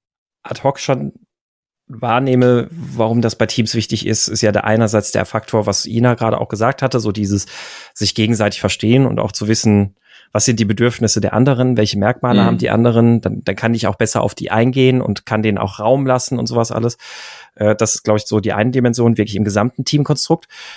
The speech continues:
Speaker 1: Bevor wir dabei hingehen, fänd ich so interessant, gerade auch, was ich in der Einleitung ja auch gesagt hatte, mit dem Hintergrund, die, diese Offenheit und diese Transparenz und die hohe Interaktion, die enge Zusammenarbeit und alles, die, die agiles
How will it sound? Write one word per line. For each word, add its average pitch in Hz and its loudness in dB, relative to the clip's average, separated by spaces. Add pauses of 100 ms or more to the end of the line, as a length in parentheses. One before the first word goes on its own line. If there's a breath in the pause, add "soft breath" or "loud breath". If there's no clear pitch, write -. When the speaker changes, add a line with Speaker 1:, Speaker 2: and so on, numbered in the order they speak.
(220 loud breath)
Speaker 1:
Bevor 127 0
wir 123 2
dabei 127 0
hingehen, 147 0 (260)
fänd 135 -4
ich 139 -6
so 127 0
interessant, 123 -2
gerade 131 2 (200)
auch, 113 -4
was 120 -2
ich 113 -2
in 117 0
der 101 2
Einleitung 117 0
ja 107 2
auch - -6
gesagt 113 -2
hatte, 110 -2
mit 101 2
dem 107 4
Hintergrund, 110 2 (540 soft breath)
die, 104 4
diese 104 -2
Offenheit 123 0
und 110 -2
diese 104 0
Transparenz 110 0
und 107 -2
die 104 2
hohe 147 4
Interaktion, 104 2
die - 0
enge 147 2
Zusammenarbeit 107 0
und 107 -6
alles, 117 -2
die, 113 2
die - -4
agiles 113 0